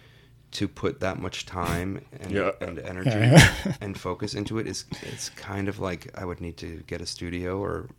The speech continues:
Speaker 2: Yeah, other human beings don't like seeing us when we work for two to three days
Speaker 3: Yeah.
Speaker 2: straight.
Speaker 1: Well, and, and
Speaker 2: It's
Speaker 1: it's
Speaker 2: scary to
Speaker 1: it's
Speaker 2: them.
Speaker 1: also not a great time to have a mirror in the room, like,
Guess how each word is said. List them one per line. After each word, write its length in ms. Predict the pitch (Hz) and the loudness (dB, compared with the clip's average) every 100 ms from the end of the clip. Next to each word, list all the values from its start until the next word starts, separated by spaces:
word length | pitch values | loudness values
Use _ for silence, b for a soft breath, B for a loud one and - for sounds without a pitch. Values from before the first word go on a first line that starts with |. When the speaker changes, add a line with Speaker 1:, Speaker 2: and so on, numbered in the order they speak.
| - | -6
Speaker 2:
Yeah, 180 | 95 95 | 2 4
other 160 | 120 135 | 8 8
human 260 | 131 117 | 8 8
beings 240 | 110 107 - | 8 6 4
don't 260 | 87 80 | 2 4
like 220 | 76 76 | 2 0
seeing 260 | - 78 139 | 0 8 10
us 240 | - 151 | 12 10
when 140 | 78 71 | 10 -2
we 100 | 71 | -2
work 220 | 69 71 | -2 -2
for 120 | 78 | -4
two 200 | 69 78 | -2 -2
to 80 | 64 | -2
three 380 | - 67 62 - - | -2 -2 -2 -6 -6
days 160 | 69 143 | 0 6
Speaker 3:
Yeah. 120 | 117 | 6
Speaker 2:
straight. 420 | 110 - 220 139 117 | 6 2 4 4 6
Speaker 1:
Well, 180 | 117 | 6
and, 220 | 95 113 104 - | 6 2 2 0
and 140 | 104 | 2
Speaker 2:
It's 40 | 101 | 4
Speaker 1:
it's 60 | |
Speaker 2:
scary 300 | - 104 101 | 10 12 12
to 60 | 95 | 12
Speaker 1:
it's 100 | 78 | 8
Speaker 2:
them. 80 | 110 | 6
Speaker 1:
also 320 | 117 135 104 | 6 4 4
not 420 | 95 92 92 - | 2 2 0 0
a 40 | |
great 260 | 95 92 90 | -2 -2 -2
time 240 | 95 92 | -2 -2
to 100 | 87 | -2
have 240 | 85 85 - - | -4 -6 -8 -8
a 100 | 85 | -8
mirror 480 | 85 90 92 82 | -6 -4 -4 -4
in 140 | - 85 | -6 -8
the 80 | 80 | -8
room, 300 | 85 82 73 | -6 -6 -6
like, 140 | 123 | -8